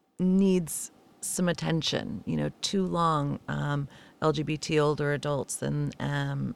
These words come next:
have been kind of pushed under the carpet. Older adults in general, and then the L G B T community, and you put the two together, and it's sort of a double whammy of invisibility.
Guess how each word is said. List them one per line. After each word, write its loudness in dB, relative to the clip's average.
have -4
been -2
kind -2
of -4
pushed -6
under -2
the -4
carpet. -2
Older 6
adults -2
in 0
general, 2
and -4
then 0
the -2
L -2
G -6
B -4
T -4
community, -2
and 4
you 0
put 0
the -4
two -6
together, -2
and 0
it's -6
sort -4
of -4
a -4
double -2
whammy -2
of -6
invisibility. -4